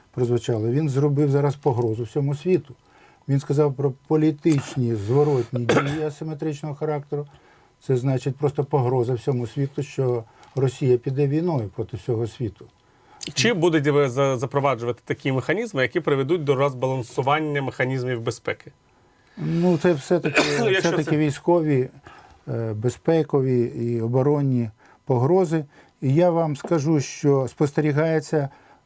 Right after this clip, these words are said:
Speaker 1: повторювальність таких погроз. Тому що першим сказав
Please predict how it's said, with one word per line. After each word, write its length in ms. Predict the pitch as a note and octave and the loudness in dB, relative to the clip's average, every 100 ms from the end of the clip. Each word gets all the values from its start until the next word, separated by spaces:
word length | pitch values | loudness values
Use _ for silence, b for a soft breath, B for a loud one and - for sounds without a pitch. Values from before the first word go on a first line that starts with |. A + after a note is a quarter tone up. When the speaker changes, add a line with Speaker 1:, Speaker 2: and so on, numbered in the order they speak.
| - D#3+ - | -12 -6 -2
Speaker 1:
повторювальність 880 | D#3 - G3+ D#3 C3 B2 B2 A#2+ | -2 2 4 4 4 2 2 0
таких 360 | C#3 - C#3+ A#2 | -2 0 0 0
погроз. 480 | - C#3+ D3 A2+ F2 - | 0 2 2 0 -2 0
Тому 180 | C3+ | 0
що 140 | C#3 C#3+ | 0 0
першим 460 | - F#3 - C3 | 0 0 0 -6
сказав 420 | - - C#3 D3 | -4 0 2 2